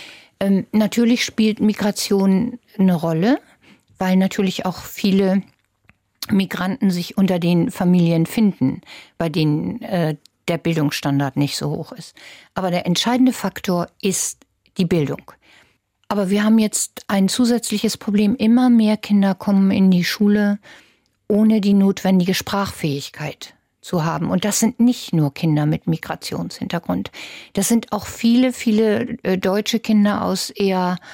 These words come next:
bildungsfernen Schichten, mit denen einfach zu Hause immer weniger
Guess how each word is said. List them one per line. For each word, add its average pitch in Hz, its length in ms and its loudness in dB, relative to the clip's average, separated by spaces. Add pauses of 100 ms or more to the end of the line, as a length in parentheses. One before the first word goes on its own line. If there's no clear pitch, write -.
(200)
bildungsfernen 196 880 2
Schichten, 220 460 0
mit 214 220 0
denen 208 340 2
einfach 185 460 -2
zu 190 200 -2
Hause 196 420 0 (180)
immer 214 320 2
weniger 202 560 0